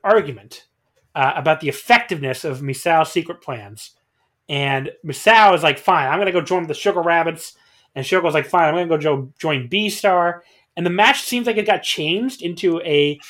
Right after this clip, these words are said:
normal six-person tag from a three-way tornado tag. 'Cause it's not just, like, the two sides, you know, are, are, like, three each at this point, but, like, they start standing on the apron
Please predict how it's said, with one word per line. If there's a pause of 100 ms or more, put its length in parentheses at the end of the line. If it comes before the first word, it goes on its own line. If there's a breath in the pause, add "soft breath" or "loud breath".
(520 loud breath)
normal
six-person
tag
from
a
three-way
tornado
tag. (260 loud breath)
'Cause
it's
not
just,
like,
the
two
sides, (500)
you
know,
are,
are,
like,
three
each
at
this
point,
but,
like,
they
start
standing
on
the
apron